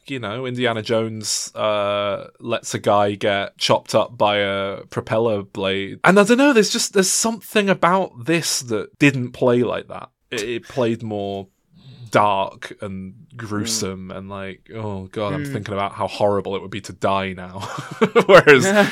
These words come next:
Speaker 2: <laughs>
Speaker 1: whereas it was more like Looney Tunes stuff in the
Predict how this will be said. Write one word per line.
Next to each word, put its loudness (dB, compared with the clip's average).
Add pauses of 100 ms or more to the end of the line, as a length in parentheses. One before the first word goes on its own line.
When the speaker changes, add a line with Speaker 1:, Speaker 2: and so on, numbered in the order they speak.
(280)
Speaker 2:
<laughs> -20
Speaker 1:
whereas 2
it -4
was -4
more 8
like 6
Looney -4
Tunes -6
stuff -8
in -10
the -16